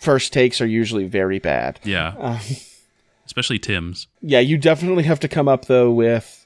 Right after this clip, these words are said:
Speaker 1: ways to fit Impact, you
Speaker 2: Which you
Speaker 1: know,
Speaker 2: were already trying to
Speaker 1: four,
Speaker 2: do.
Speaker 1: five
Speaker 2: Yeah.
Speaker 1: plus into your, into your list.
Speaker 2: I thought we were
Speaker 1: Well, you were
Speaker 2: outroing.
Speaker 1: either, we were, we were, we were.
Speaker 2: Okay.
Speaker 1: Um,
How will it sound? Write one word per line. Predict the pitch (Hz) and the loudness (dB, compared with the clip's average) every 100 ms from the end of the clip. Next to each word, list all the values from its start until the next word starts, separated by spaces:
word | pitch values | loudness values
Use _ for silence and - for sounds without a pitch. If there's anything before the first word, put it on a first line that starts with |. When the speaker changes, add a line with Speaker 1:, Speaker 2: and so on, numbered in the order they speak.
| _ | _
Speaker 1:
ways | - 117 117 - | 0 2 2 0
to | 123 | -6
fit | 127 120 - | -2 -2 -2
Impact, | 107 104 107 107 - - - _ _ _ _ _ _ - | -6 -2 0 0 -4 -16 -18 _ _ _ _ _ _ -4
you | 101 | 0
Speaker 2:
Which | 92 | 0
you | |
Speaker 1:
know, | 92 | 0
Speaker 2:
were | 98 | 0
already | 104 101 | 0 -2
trying | 101 127 127 | -2 2 4
to | 127 | 4
Speaker 1:
four, | 123 | 2
Speaker 2:
do. | 82 | 2
Speaker 1:
five | 120 117 113 104 | 4 6 4 2
Speaker 2:
Yeah. | 85 - | -4 -4
Speaker 1:
plus | 139 127 104 - - - - | 2 2 2 0 -4 -4 -4
into | 113 110 | -2 0
your, | 104 107 | -2 -4
into | 117 104 | -6 -8
your | 104 95 | -8 -8
list. | - 110 | -6 -4
Speaker 2:
I | |
thought | 143 135 | -2 -2
we | 135 | 2
were | |
Speaker 1:
Well, | 160 - | 4 4
you | 202 | 2
were | 208 | 2
Speaker 2:
outroing. | - | 2
Speaker 1:
either, | 208 175 - - _ _ _ _ _ _ _ _ | 0 0 -10 -20 _ _ _ _ _ _ _ _
we | 170 | 2
were, | 135 - | 4 2
we | 131 | 2
were, | 104 90 - | 2 0 -2
we | - | -6
were. | 123 - 110 | -6 -6 -10
Speaker 2:
Okay. | 110 - 87 - - | -16 -12 -14 -6 0
Speaker 1:
Um, | 107 104 101 104 | 4 6 4 2